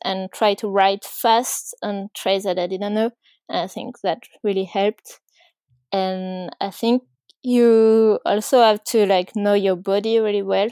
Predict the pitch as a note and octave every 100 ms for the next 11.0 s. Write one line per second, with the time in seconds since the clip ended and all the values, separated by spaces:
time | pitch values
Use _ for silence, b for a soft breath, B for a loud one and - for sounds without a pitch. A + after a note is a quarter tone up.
0 | - _ _ - - F#3+ G3 G#3 G#3+ A3
1 | - G3+ F#3+ G3+ G3 F#3+ G#3+ _ _ _
2 | _ _ _ _ - B3 F3 - - -
3 | G3 G3+ G3 - G#3+ - F#3+ F#3+ F#3+ F#3+
4 | G3 _ _ - G3+ B3 - - F#4+ G#3+
5 | G#3 A#3 A#3+ C#4 C#4+ - A3 - F#3 G3
6 | - - G3 G3+ G3+ F3+ F3 _ _ _
7 | - G3+ F#3+ F3+ F#3 G#3 - - G3 F#3+
8 | F#3+ - F#3+ - - - A3+ - F#3+ G3
9 | F#3+ G3 - _ _ _ _ - G3 F#3+
10 | F#3+ F#3+ F3+ - - G3 F#3+ F#3+ F#3 F#3